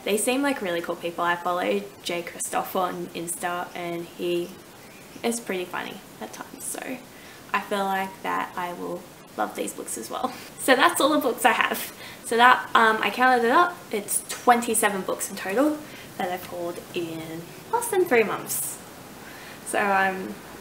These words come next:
if, I don't know if it's, if I'm proud of myself or I'm sad that I spent so much money in books and I have, I've only read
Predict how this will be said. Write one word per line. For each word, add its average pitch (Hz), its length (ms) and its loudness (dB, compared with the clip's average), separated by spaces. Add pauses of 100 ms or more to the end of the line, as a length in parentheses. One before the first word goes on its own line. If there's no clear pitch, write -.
(160)
if, 202 260 -2
I 180 180 0
don't 220 180 6
know 254 100 4
if 254 140 -2
it's, 262 220 2
if - 600 -6
I'm 202 140 0
proud 247 240 0
of 285 60 0
myself 277 440 2
or 202 220 -2
I'm 190 440 -4
sad 190 520 0
that 180 120 -2
I 180 200 -2
spent 180 340 -6
so 170 200 -6
much 165 300 -4
money 156 360 -6
in 156 120 -10
books 151 400 -6
and 147 160 -6
I 151 60 -6
have, 175 300 -4 (120)
I've 175 160 -2
only 165 280 -2
read 170 320 -2